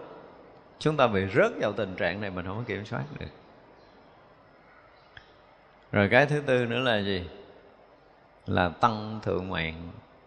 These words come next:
Tăng thượng mạng là mình chưa chứng thánh mà mình dám nghĩ rằng mình đã, đã chứng thánh rồi. Lậu hoặc chưa sạch, mình nghĩ mình đã sạch rồi. Và đây là một trong những cái tội mà thuộc về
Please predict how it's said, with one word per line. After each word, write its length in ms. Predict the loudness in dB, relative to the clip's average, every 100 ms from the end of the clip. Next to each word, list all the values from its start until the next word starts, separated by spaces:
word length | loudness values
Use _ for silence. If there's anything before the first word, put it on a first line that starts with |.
| -20 -4
Tăng 200 | 0 2
thượng 240 | 2 0 0
mạng 300 | -4 -4 -4
là 200 | -4 -4 -12 -18 -20 -20 -20 -20 -20 -20 -20 -20 -20 -12 -2
mình 220 | 0 2
chưa 200 | 4 4
chứng 220 | 2 -2 2
thánh 380 | 2 2 -2
mà 60 | -2
mình 220 | 0 0
dám 460 | 2 2 2 -4 0
nghĩ 300 | 2 2 0
rằng 260 | -2 -4
mình 200 | -4 -4
đã, 160 | -2 -2 -4 -6 -6
đã 120 | -4
chứng 240 | -4 -4 2
thánh 240 | 2 2
rồi. 180 | 0 0 -2 -10 -10 4
Lậu 280 | 6 6
hoặc 180 | 4 2 0 -2
chưa 200 | 0 0
sạch, 220 | 2 0 -2
mình 180 | -8 -6
nghĩ 160 | -4 -4
mình 160 | -4
đã 120 | -6
sạch 220 | -4 -4 -2
rồi. 160 | -4 -6 -8 -16 -20 -20 -20 -20 -20 -6
Và 440 | 4 4 4 0 -6 -12 -14 2
đây 300 | 4 4 2
là 140 | -2
một 520 | 0 -2 -2 -4 -6
trong 240 | -4 -2 -4
những 160 | -6
cái 100 | -6 -2
tội 260 | 2 2 0
mà 220 | -4 -6 -8 -12 -18 -20 -20 -20 -8
thuộc 180 | -4 -4
về 120 | -4